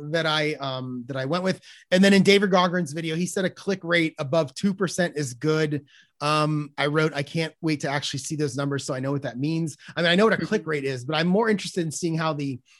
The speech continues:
Speaker 1: the fifteen dollars per thousand impressions works out. Like, w-, because I put so high of, of bids, I think I put, boy, I don't remember the bid number I put for each ad, but I'm wondering if, we'll have to look that up. I'm wondering if,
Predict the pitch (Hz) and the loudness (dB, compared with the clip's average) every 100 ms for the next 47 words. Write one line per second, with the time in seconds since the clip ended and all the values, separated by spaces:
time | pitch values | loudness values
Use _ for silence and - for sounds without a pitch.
0 | _ _ _ - 156 - 196 - 208 180 | _ _ _ -6 -2 2 2 2 2 2
1 | 170 170 160 - 165 147 160 147 151 147 | 4 2 0 -4 -8 -6 -2 -2 -2 -4
2 | 147 139 135 135 170 147 165 170 - 170 | -4 -6 -6 -6 -6 -4 -2 -4 -2 -4
3 | 175 165 143 135 _ _ _ - 160 - | -2 -2 -4 -6 _ _ _ -14 -14 -8
4 | 156 190 214 214 180 - 220 - - 180 | -4 0 2 2 0 -2 -4 -2 0 2
5 | 156 165 170 170 143 127 - 143 143 160 | 2 0 2 2 0 -6 -6 -4 -2 -2
6 | 175 302 311 - - 180 - _ _ _ | 0 -2 -2 -2 -2 -2 -2 _ _ _
7 | _ _ _ _ _ - 170 185 214 196 | _ _ _ _ _ 2 4 4 4 2
8 | 175 143 - 175 185 160 156 147 139 131 | 2 0 -4 2 4 4 -2 -4 -4 -6
9 | 131 - 170 - 147 143 143 - - 135 | -8 -4 -6 -6 -8 -6 -8 -10 -4 0
10 | 143 135 127 143 151 156 180 185 180 170 | 0 0 -2 -2 -2 2 2 4 4 2
11 | 165 160 156 - - - - _ _ _ | -2 -2 -2 -6 -20 -20 -20 _ _ _
12 | - 170 - 151 143 151 135 117 127 151 | -4 -2 -2 -4 -4 -4 -4 -6 -6 -4
13 | 165 175 170 160 160 151 | 0 2 2 0 -2 -4